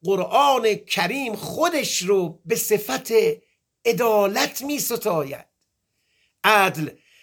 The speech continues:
صفتی است که هم در پیشگاه خدا و هم پیش مردم که مخلوقاً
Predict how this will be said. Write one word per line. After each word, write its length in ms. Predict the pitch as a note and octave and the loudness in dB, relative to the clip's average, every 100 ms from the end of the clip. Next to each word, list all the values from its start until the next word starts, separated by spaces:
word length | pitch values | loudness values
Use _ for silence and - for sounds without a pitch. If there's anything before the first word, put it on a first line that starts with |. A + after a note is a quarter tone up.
| - | -12
صفتی 680 | - G#3 A#3 B3+ B3 A3 | -6 0 0 0 -4 -6
است 280 | F3 - - _ _ | -6 -8 -14 _ _
که 100 | - | -2
هم 240 | F3+ A3+ A3+ | 2 2 4
در 160 | A#3 | 2
پیشگاه 640 | - B3 A3+ - A#3+ A#3+ | 2 -4 -2 2 2 2
خدا 600 | A3+ G3 A3+ A#3+ A#3 A3+ A3 | 0 2 4 6 6 4 2
و 80 | |
هم 440 | A3 A3+ A#3 A3+ - | 0 -2 -4 -10 -14
پیش 380 | - C4+ A3 - | -10 -6 -4 -2
مردم 1000 | A3+ G#3+ G#3+ F#3+ D#3+ D4 D#4 A#3+ G3 D3 - _ _ | -2 -2 0 0 0 4 4 2 -4 -8 -14 _ _
که 120 | - B3 | -6 -4
مخلوقاً 960 | A3+ A3+ - G3 G#3+ F#3+ A3+ C#4 B3+ | 0 -2 -2 -2 0 0 2 2 2